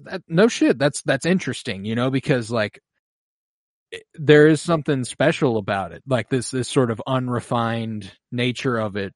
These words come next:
because Wes Anderson's just not the filmmaker he becomes yet.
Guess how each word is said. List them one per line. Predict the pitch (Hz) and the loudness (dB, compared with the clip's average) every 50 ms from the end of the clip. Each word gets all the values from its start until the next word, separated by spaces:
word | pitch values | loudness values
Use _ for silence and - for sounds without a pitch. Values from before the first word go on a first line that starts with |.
| _ - | _ -20
because | - - - - 131 113 104 - - - | -20 -14 -6 -4 -4 -4 -4 -6 -8 -4
Wes | 139 131 143 139 - | 0 2 2 2 2
Anderson's | 147 147 143 127 - 143 127 | 0 0 0 -2 -2 -4 -4
just | - 123 - - | -4 -6 -4 -2
not | 117 110 117 - | -2 -2 -2 -4
the | 117 | -8
filmmaker | - - - 127 120 117 113 110 107 - 110 104 | -8 -6 -4 -4 -2 -2 -4 -6 -6 -6 -8 -6
he | 98 110 98 | -6 -6 -8
becomes | 101 98 - - 147 190 190 123 - - | -8 -8 -6 -4 -4 -4 -6 -8 -12 -14
yet. | 95 92 - - | -14 -14 -14 -14